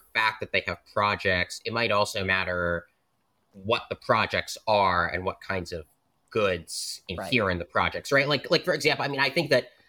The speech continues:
Speaker 1: you know, the, the project of a long-term human marriage or relationship, I, I
Speaker 2: Mm-hmm.
Speaker 1: mean, yes, there are monogamous animals, but, but, like, that, that is
Speaker 2: Right.
Speaker 1: that's a unique thing that, that, like, we have that, you know, even monogamous
Speaker 2: Mm-hmm.
Speaker 1: animals don't quite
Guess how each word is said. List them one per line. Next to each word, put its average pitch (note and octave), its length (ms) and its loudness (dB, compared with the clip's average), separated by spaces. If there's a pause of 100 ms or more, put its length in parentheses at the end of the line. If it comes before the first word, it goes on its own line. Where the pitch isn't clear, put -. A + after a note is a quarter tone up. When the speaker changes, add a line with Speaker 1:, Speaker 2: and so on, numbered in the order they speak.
(260)
Speaker 1:
you C#3 100 2
know, A2+ 200 2
the, C3 200 -6
the - 100 -4 (200)
project C3+ 500 2 (100)
of G#2+ 500 0
a G#2 120 2
long-term G#2+ 960 2
human G2+ 420 -4
marriage G2+ 480 0
or G#2+ 80 0
relationship, G#2 920 -2 (220)
I, - 40 -10
I - 40 -6 (100)
Speaker 2:
Mm-hmm. A#2 80 -4
Speaker 1:
mean, G#2 400 -4 (300)
yes, C3+ 300 2
there D3 120 4
are D3 160 6
monogamous B2 580 2
animals, G#2+ 360 2
but, - 140 -6
but, B2+ 120 0
like, - 340 -6
that, D3+ 120 2 (100)
that D3+ 160 4
is B2 260 -6 (320)
Speaker 2:
Right. A#2 300 0 (280)
Speaker 1:
that's F3 200 4
a F#3 60 4
unique F3 460 0
thing D#3+ 400 6
that, C#3 200 0
that, D3 180 2
like, C#3 160 -4
we C#3 340 -4
have A#2+ 400 0
that, G#2+ 300 0 (100)
you A2+ 160 -4
know, G#2 140 -4
even A#2 320 -4
monogamous G#2 520 2
Speaker 2:
Mm-hmm. G#2 100 -2
Speaker 1:
animals G2 300 -4
don't - 280 2
quite G#2+ 300 -2